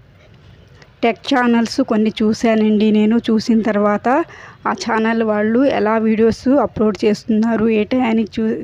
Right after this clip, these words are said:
చే-, వీడియోలు అప్‌లోడ్ చేస్తే తొందరగా మనవి క్లిక్ అవుతాయి అని చెప్పి ఉదయం పన్నెండు to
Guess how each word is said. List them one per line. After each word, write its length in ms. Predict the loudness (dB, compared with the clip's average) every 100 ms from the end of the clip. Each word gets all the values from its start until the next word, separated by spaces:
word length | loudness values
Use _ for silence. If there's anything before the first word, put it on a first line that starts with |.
| -4
చే-, 160 | -4 -4 -14 -20 -20 -8 -2
వీడియోలు 340 | 2 4 2 0
అప్‌లోడ్ 360 | -2 0 0 0
చేస్తే 280 | 0 0 0 0 0 -2
తొందరగా 560 | 0 2 2 0 0 0 -4 -10 -20 -20 -20 -20 -20 -14 -4
మనవి 260 | 0 2 0 -2
క్లిక్ 280 | -4 -2 -2
అవుతాయి 440 | -2 0 0 0 0 0
అని 120 | -2 -2
చెప్పి 340 | -4 0 2 2 -4 -20 -20 -20 -16 -4 -2
ఉదయం 380 | 2 2 2 2 0 -2 -20 -20 -20 _ -20 -14 -8
పన్నెండు 480 | -2 0 0 0 -2
to 80 | -2